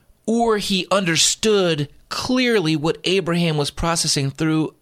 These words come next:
in the moment in Genesis twenty-two. But I can't, honestly, I just, in my mind, I can't wrap my mind around that he said he saw it and was glad. Either that is, Jesus understood the faith of Abraham, or he was having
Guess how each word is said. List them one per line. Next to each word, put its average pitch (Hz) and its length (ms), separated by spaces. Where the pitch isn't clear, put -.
in 160 180
the 139 60
moment 143 400
in 139 80
Genesis 156 400
twenty-two. 151 580
But 185 240
I 190 180
can't, 190 420
honestly, 165 460
I 147 200
just, 147 320
in 147 100
my 139 140
mind, 143 340
I 147 120
can't 151 240
wrap 139 160
my 127 100
mind 127 300
around 123 400
that 120 140
he 139 120
said 131 340
he 131 140
saw 127 380
it - 100
and 120 160
was 113 100
glad. 123 520
Either 165 240
that 147 200
is, 131 300
Jesus 165 460
understood 156 380
the 120 60
faith 160 360
of 180 100
Abraham, 123 580
or 175 480
he 202 180
was 185 180
having 156 420